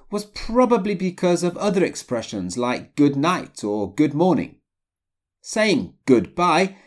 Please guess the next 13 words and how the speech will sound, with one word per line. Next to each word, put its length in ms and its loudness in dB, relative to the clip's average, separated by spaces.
fit 360 0
into 220 -4
the 100 -4
same 340 -2
pattern 420 -6
as 80 -4
the 160 -8
other 240 -2
expressions. 720 -12
On 160 -4
a 40 -2
side 400 -4
note, 280 -10